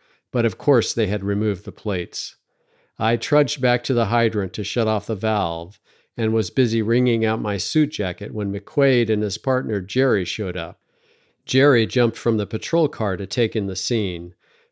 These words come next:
but McQuaid simply rolled down the window, said, "Hiya, August," and reached for his radio. "Shit,"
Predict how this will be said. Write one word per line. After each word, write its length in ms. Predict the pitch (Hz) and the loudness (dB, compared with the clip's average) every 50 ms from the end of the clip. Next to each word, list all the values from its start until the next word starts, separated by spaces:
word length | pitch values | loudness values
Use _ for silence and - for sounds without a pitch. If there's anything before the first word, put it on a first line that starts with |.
| _ _ _ _ | _ _ _ _
but 180 | 113 117 127 135 | -2 -2 -2 -2
McQuaid 540 | 117 107 - - - 185 202 170 131 117 | -4 -6 -6 -2 0 2 4 4 4 4
simply 380 | 101 - - 135 113 - 120 110 | 2 2 0 0 0 0 -2 0
rolled 320 | 101 110 117 120 120 107 | 2 4 4 4 4 2
down 180 | 117 117 113 110 | 2 2 2 2
the 100 | 107 101 | 0 0
window, 520 | 101 110 117 110 104 95 87 85 85 85 | 2 2 2 2 2 0 -2 -4 -6 -8
said, 560 | - - - - 113 101 95 92 90 87 98 - _ _ _ _ _ _ _ _ _ _ - - | -8 -8 -4 -2 -2 0 0 -2 -4 -6 -10 -16 _ _ _ _ _ _ _ _ _ _ -2 2
"Hiya, 340 | 156 170 165 143 131 113 101 | 4 4 6 6 6 4 2
August," 760 | 95 92 95 95 98 104 104 113 117 123 - - - - - _ _ _ _ _ _ _ _ | 2 0 0 0 0 2 2 0 0 0 -2 -6 -10 -14 -20 _ _ _ _ _ _ _ _
and 240 | 107 101 101 98 98 | -4 -2 -2 0 2
reached 260 | 104 110 113 104 - | 2 2 0 0 -4
for 180 | - - 110 101 | -4 -2 -2 -2
his 160 | 98 90 - | -2 -2 -4
radio. 720 | 98 101 98 101 98 101 92 90 80 80 78 80 82 90 95 - _ _ _ _ _ _ _ _ _ _ _ _ _ _ _ _ _ _ _ | -2 -2 -2 -2 -2 -2 -4 -4 -6 -6 -8 -10 -12 -14 -18 -20 _ _ _ _ _ _ _ _ _ _ _ _ _ _ _ _ _ _ _
"Shit," 880 | - - - - - 196 208 185 143 113 98 90 - - _ - - | -10 -6 -4 -2 2 4 6 6 6 6 4 2 -2 -8 _ -20 -20